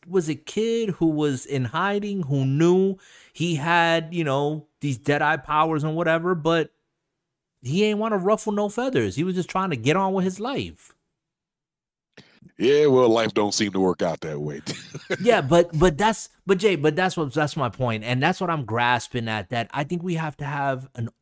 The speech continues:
Speaker 1: open, a way open mind, that, again, and if Massive,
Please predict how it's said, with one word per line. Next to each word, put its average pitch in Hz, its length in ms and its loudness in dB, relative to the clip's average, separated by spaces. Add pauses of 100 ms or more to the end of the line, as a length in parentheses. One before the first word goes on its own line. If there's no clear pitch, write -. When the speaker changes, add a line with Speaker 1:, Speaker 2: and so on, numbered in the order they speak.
Speaker 1:
open, 147 760 -4 (460)
a 123 80 -2
way 156 500 -2
open 120 400 -2
mind, 101 460 -4
that, 110 100 -2
again, 117 300 -6
and 127 160 -2
if 110 160 -2
Massive, 160 840 -2